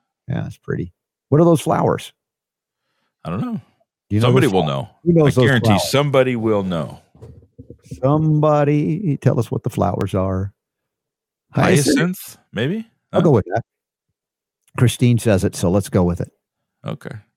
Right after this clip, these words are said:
Speaker 2: Well,
Speaker 1: When's
Speaker 2: she's
Speaker 1: our
Speaker 2: kind of
Speaker 1: next
Speaker 2: asking. She's not stating that it is,
Speaker 1: Well, all
Speaker 2: so.
Speaker 1: right. That's a good enough guess for me. I don't know. So when is our, uh, next A M A for a patron, uh,
Speaker 2: I think it's the
Speaker 1: supporters?
Speaker 2: twenty-second, isn't it?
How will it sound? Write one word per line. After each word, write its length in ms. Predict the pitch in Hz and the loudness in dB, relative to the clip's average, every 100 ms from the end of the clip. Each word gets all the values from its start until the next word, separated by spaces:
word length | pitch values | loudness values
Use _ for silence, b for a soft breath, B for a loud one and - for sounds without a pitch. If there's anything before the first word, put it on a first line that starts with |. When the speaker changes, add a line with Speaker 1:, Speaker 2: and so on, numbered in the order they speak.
| _ | _
Speaker 2:
Well, 100 | 90 | 0
Speaker 1:
When's 140 | 107 165 | 2 2
Speaker 2:
she's 80 | 226 | 2
Speaker 1:
our 60 | |
Speaker 2:
kind 140 | 110 98 | 2 0
of 60 | |
Speaker 1:
next 120 | - - | -2 -6
Speaker 2:
asking. 520 | 92 90 - 85 78 | -4 -4 -6 -6 -6
She's 200 | 90 80 | -8 -8
not 180 | 87 - | -8 -8
stating 600 | - - 95 87 76 76 | -10 -8 -4 -4 -4 -8
that 140 | 65 | -10
it 80 | 65 | -12
is, 240 | 67 58 - | -12 -6 0
Speaker 1:
Well, 180 | 104 104 | 2 2
all 40 | |
Speaker 2:
so. 40 | 90 | 0
Speaker 1:
right. 160 | 69 - _ _ _ _ _ _ _ _ _ _ | -2 -8 _ _ _ _ _ _ _ _ _ _
That's 120 | 117 123 | -2 -2
a 60 | |
good 200 | 107 117 | 0 0
enough 260 | 95 95 - | 2 -2 0
guess 200 | 104 104 | 0 0
for 160 | 92 | -2
me. 260 | 80 107 104 | -2 -2 -4
I 120 | 82 | -4
don't 160 | 92 82 | -6 -6
know. 100 | 85 b b b b _ | -10 b b b b _
So 140 | 127 | 2
when 160 | 147 202 | 4 4
is 140 | 151 | 4
our, 200 | 160 151 | 4 4
uh, 260 | 143 131 120 | 4 2 2
next 280 | 131 127 | 0 0
A 100 | 139 | 0
M 140 | 127 120 | 2 2
A 160 | 127 | 2
for 420 | 98 110 101 95 90 | 2 0 0 0 -2
a 80 | 104 | -4
patron, 460 | 95 117 104 76 69 _ _ _ _ _ - | 0 0 0 -4 -6 _ _ _ _ _ -14
uh, 140 | - | -12
Speaker 2:
I 60 | - | -8
think 120 | 104 | -8
it's 60 | 113 | -8
the 60 | - | -10
Speaker 1:
supporters? 180 | - 82 | -8 -4
Speaker 2:
twenty-second, 600 | 101 82 104 131 - - | -4 -4 -6 -8 -10 -12
isn't 240 | 82 85 | -10 -10
it? 60 | - | -12